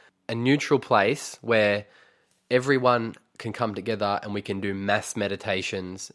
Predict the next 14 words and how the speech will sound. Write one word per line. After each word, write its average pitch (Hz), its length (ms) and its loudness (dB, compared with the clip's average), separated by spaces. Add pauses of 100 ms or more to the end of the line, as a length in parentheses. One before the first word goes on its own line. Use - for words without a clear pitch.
(140)
and 95 320 -8
mass 104 260 -2
hangouts, 101 640 -4
regardless 113 680 2
of 98 140 -2
what 101 400 -2 (200)
yoga 107 400 -2
practice 104 500 -4
you 104 80 -4
have, 101 420 0
what 98 240 -4
lineage 101 520 -4
you're 98 200 -4
in, 98 240 -4